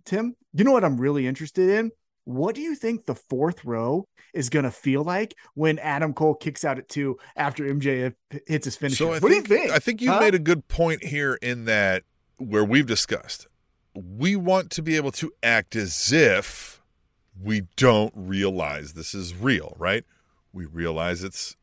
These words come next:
Speaker 2: or, or that, that it isn't real, right? We realize it is a scripted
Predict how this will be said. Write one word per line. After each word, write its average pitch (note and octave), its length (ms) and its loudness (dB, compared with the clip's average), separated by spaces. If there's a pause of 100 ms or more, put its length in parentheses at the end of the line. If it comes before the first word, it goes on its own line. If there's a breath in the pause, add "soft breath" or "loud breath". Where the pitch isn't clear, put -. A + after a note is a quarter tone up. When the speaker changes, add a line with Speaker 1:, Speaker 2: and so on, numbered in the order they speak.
(160)
Speaker 2:
or, F#2+ 200 -2
or F#2 140 0
that, F#2 380 -6
that F2+ 120 2
it F2+ 120 0
isn't F#2 240 -4
real, E2+ 240 -6
right? D#2+ 200 -6
We G2+ 140 -6
realize G#2+ 580 0
it F#2+ 100 -4
is E2+ 180 -6
a D#2+ 140 -6
scripted C3 640 -4